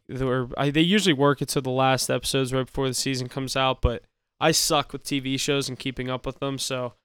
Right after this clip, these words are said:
I'll start it. Looks, some of the highlights I've seen or some of the clips I've seen on Instagram so far have looked pretty good. So, um,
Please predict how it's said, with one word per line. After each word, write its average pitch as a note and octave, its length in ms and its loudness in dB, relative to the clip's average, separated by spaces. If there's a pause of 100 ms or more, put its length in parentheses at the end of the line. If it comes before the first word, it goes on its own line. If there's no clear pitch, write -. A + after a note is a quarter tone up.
(280)
I'll D3+ 120 6
start D3 340 6
it. D3 140 2
Looks, E3 260 4
some G3 180 4
of F#3 60 0
the C#3+ 80 4
highlights C#3 380 4
I've C3 140 0
seen C#3 220 2
or C3 80 0
some C#3 220 0
of - 20 2
the B2+ 60 0
clips - 280 -2
I've C3 140 0
seen C#3 140 0
on C3 140 2
Instagram B2+ 380 -2
so B2+ 140 -4
far B2+ 220 0
have B2 140 -2
looked B2+ 160 -6
pretty B2+ 180 2
good. A#2+ 260 -4
So, A#2+ 280 -6 (440)
um, A#2 320 -2